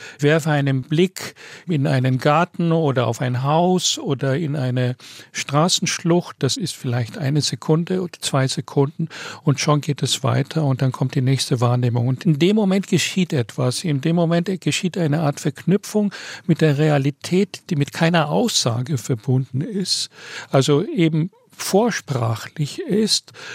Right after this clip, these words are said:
und gleichzeitig aber auch ein Gefühl erzeugt, ein Gefühl von Existenz, von Dasein erzeugt, eine Verdichtung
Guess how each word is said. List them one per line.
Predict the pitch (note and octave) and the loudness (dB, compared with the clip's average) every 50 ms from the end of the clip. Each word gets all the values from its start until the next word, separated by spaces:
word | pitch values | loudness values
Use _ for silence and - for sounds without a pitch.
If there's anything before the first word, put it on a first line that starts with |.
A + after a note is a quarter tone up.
| - - - - - - _ | -14 -14 -14 -16 -18 -10 _
und | - G3+ F3 F3+ F3+ F3+ F3 - - - | 0 2 4 4 4 2 0 -2 -4 -4
gleichzeitig | - E3+ E3 E3+ G3+ A3 G3 - - - G3+ F#3+ F3+ - G#3 - - - - | -2 2 2 2 2 2 0 -2 -2 0 0 0 0 0 -2 -2 -2 -6 -8
aber | - G3 F#3 D#3+ E3+ E3 F#3+ G#3+ | -2 0 0 2 2 2 2 2
auch | E3 D#3 D#3+ E3 E3 - - - - - _ - - - - - - - - _ | 2 2 4 2 2 0 -4 -10 -16 -18 _ -20 -20 -20 -20 -20 -20 -20 -20 _
ein | - - F3+ F#3+ | -2 0 2 4
Gefühl | F#3 - - - A#3 G#3 F#3 | 4 2 2 2 2 2 2
erzeugt, | D3+ C3 - - - D#3+ C#3+ B2 A#2+ - | 2 0 0 -2 0 0 0 0 2 2
ein | C#3 C3+ | 0 0
Gefühl | - D#3 - - G3+ G3 | 0 -2 -2 0 0 0
von | - - G3 F3 F#3+ | 0 0 0 0 0
Existenz, | F3+ - - - F3+ - - - F#3 G3+ F#3 D#3+ - - | 0 -2 -2 -2 0 0 0 0 0 2 2 2 0 0
von | - D3+ C#3 C3+ B2+ | 0 0 0 2 2
Dasein | D3+ E3+ F#3+ F3 - - C#3 C3 C#3 - | 2 2 2 2 0 0 0 -2 -2 -4
erzeugt, | D#3+ C#3 - - - - D3+ B2 A#2+ - | -6 -6 -4 -6 -4 -2 -2 -2 -2 -2
eine | D3+ C3 C3+ | -4 -4 -2
Verdichtung | - - E3 C3+ C#3 G#3 F#3 - - - - A2+ A#2 A#2 A#2 | -2 -2 -2 0 2 2 2 0 -2 -4 -4 -2 -2 -4 -6